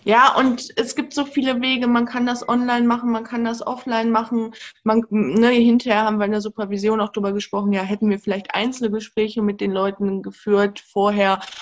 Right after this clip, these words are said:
um nochmal zu gucken, okay, was ist denn die jeweilige Position? Weil diese Dynamik im Raum war natürlich schon extrem bei vielen Leuten, ne? Und es gibt einfach so viele Möglichkeiten.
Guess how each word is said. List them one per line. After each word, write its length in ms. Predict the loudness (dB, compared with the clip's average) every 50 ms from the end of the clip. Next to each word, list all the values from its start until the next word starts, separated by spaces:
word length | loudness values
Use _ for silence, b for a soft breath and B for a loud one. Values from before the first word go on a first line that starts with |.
| B B
um 140 | -8 -4 -4
nochmal 300 | 0 0 0 0 0 -2
zu 120 | -8 -6
gucken, 280 | -4 -2 -2 -2 -4 -6
okay, 220 | -8 -6 -8 -6 -6
was 140 | -6 -6 -6
ist 180 | -6 -6 -2 0
denn 160 | 2 4 4
die 140 | 2 2 0
jeweilige 540 | 0 0 2 2 2 0 0 -2 -2 -4
Position? 840 | -6 -4 -6 -4 -2 -2 -4 -4 -6 -2 0 2 4 4 4 4 2 2
Weil 200 | 2 2 0 -2 B B B B -8
diese 200 | -6 -4 -4 -2
Dynamik 480 | -2 0 0 2 2 2 2 0 0 -2
im 100 | -4 -2
Raum 260 | 0 0 0 2 2
war 60 | 0 -2
natürlich 340 | -4 -4 -6 -6 -6 -6 -2
schon 160 | -2 -2 -2
extrem 540 | -2 -4 -8 -10 -16 -6 -2 0 2 4 4
bei 120 | 2 0
vielen 260 | -2 -2 -4 -4 -2
Leuten, 440 | 2 2 2 2 2 -2 -4 -6 -2
ne? 180 | -2 -2 -2 -4 B B B B B B B B 4
Und 120 | 4 4
es 140 | 4 4 0
gibt 160 | -4 -2 0
einfach 240 | 0 2 2 0 -2 -2
so 160 | -4 -6 -6
viele 260 | -2 -2 -2 0 0
Möglichkeiten. 840 | 0 -2 -2 -6 -10 -16 -18 -10 -4 -2 -2 0 2 0 0 0 -2